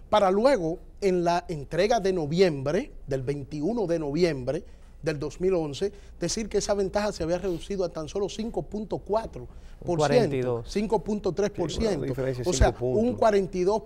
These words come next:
Speaker 1: punto seis que le dio al compañero Danilo Medina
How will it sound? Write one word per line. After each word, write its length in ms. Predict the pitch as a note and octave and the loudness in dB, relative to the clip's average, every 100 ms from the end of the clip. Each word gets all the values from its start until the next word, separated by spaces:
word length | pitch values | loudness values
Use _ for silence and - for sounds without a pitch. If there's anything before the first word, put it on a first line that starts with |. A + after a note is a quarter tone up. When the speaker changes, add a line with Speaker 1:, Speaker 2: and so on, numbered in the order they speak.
| - | -4
Speaker 1:
punto 440 | A3+ A3+ F3+ F#3+ | -4 -4 -4 -6
seis 540 | - - G#3+ G3 A3+ - | -6 -4 0 2 0 -4
que 100 | D3+ | -4
le 140 | C#3+ | -4
dio 160 | C3+ E3 | 0 2
al 120 | E3+ | 2
compañero 480 | E3+ D#3+ D#3+ F3 F3+ | -2 -6 -4 -2 0
Danilo 340 | F3 F3+ G3 G3+ | 0 0 0 0
Medina 460 | A#3+ G#3 F#3+ D4 | 0 0 0 -2